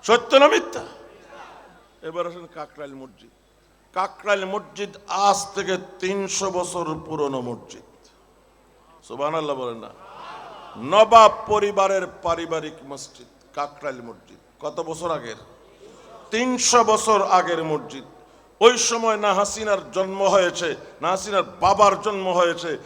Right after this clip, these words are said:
না মায়ের জন্ম হয়েছে, না নানার জন্ম হয়েছে, না নানির জন্ম হয়েছে। হয়েছে? ও নানা নানির সেটটা বললাম, কারণ ওই দিকটা ফ্রেশ আছে।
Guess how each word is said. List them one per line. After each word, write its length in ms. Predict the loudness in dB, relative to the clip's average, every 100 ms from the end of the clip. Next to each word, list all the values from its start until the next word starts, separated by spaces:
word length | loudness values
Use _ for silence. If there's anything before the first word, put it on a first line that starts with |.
| -8
না 120 | -4
মায়ের 580 | -4 -2 6 10 10 10
জন্ম 280 | -2 -2 0
হয়েছে, 500 | 4 4 2 -4 -6 -8 -2
না 140 | -2
নানার 580 | -2 4 6 10 10 8
জন্ম 320 | 2 2 4
হয়েছে, 440 | 6 6 4 -4 -6 -8 -4
না 100 | -2
নানির 520 | 2 2 2 -2 -2
জন্ম 280 | -4 -4 -6
হয়েছে। 440 | -8 -12 -14 -20 -20 _ _ _ _ _ _ _ _ _ _ _ _
হয়েছে? 280 | -20 -20 -20 _ _ _ _ _ _ -20 -20 _
ও 60 | -18
নানা 280 | -14 -12 -12
নানির 220 | -12 -14
সেটটা 400 | -18 -20 -18 -20
বললাম, 360 | -18 -18 -18 -18
কারণ 200 | -18 -16
ওই 120 | -16
দিকটা 360 | -18 -20 -18 -20
ফ্রেশ 360 | -16 -18 -16 -18
আছে। 240 | -18